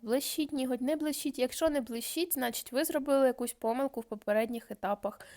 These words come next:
Спробуйте наступного разу, коли ві-, нігті відростуть, якось зробити по-іншому, проконтролювати свою роботу. Капець, прям, конечно, шкоди ви собі не зробите. Отут, бачите, який великий пальчик, він прям такий біднесенький, тонесенький,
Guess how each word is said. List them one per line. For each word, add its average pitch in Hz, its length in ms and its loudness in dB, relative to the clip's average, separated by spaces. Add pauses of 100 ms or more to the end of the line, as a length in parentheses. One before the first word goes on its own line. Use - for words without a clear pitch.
(200)
Спробуйте 262 600 4
наступного 214 640 -2
разу, 285 380 2
коли 214 400 0
ві-, 208 140 -6
нігті 220 300 -4
відростуть, 214 640 -6 (260)
якось 233 400 2
зробити 208 380 -4 (100)
по-іншому, 285 500 -2
проконтролювати 226 840 0
свою 226 480 -4
роботу. 190 480 -6 (400)
Капець, 277 420 8
прям, 233 240 0
конечно, 233 540 0
шкоди 226 400 2
ви 220 120 0
собі 226 280 0
не 214 120 -2
зробите. 330 420 4
Отут, 240 240 0
бачите, 277 320 4
який 247 180 -2
великий 220 360 0
пальчик, - 480 0
він 233 120 -2
прям 240 240 -2
такий 233 280 -4
біднесенький, 226 760 0
тонесенький, 233 800 -2